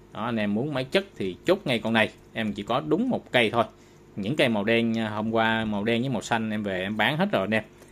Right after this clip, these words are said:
Còn đúng một cây màu đỏ đô này. Bản Mỹ thì, à, anh em dùng được hai sim nha. Một vật lý và một eSIM. Đó, ram thì mười hai và bộ nhớ hai trăm năm mươi sáu gi. Còn chạy chip thì nó giống hệt như là bản Hàn Quốc hay là Việt Nam. Đó, pin thì cũng năm nghìn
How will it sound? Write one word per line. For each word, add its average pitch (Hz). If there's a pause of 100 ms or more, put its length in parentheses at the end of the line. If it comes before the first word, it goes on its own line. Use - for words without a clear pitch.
(180)
Còn 98
đúng 190
một 156
cây 113
màu 98
đỏ 92
đô 131
này. 110 (540)
Bản 117
Mỹ 123
thì, 127
à, 104
anh 117
em 123
dùng 98
được 95
hai 120
sim 123
nha. 135 (360)
Một 117
vật 113
lý 135 (160)
và 107
một 92 (120)
eSIM. 131 (440)
Đó, 120
ram 123
thì 101
mười 95
hai 127
và 113
bộ 95
nhớ 104
hai 120
trăm 107
năm 101
mươi 95
sáu 135
gi. 160 (560)
Còn 95
chạy 98
chip 208 (100)
thì 104
nó 98
giống 135
hệt 113 (120)
như 117
là 104
bản 101
Hàn 95
Quốc 156
hay 110
là 95
Việt -
Nam. 117 (520)
Đó, 131
pin 143
thì -
cũng 120
năm 131
nghìn 104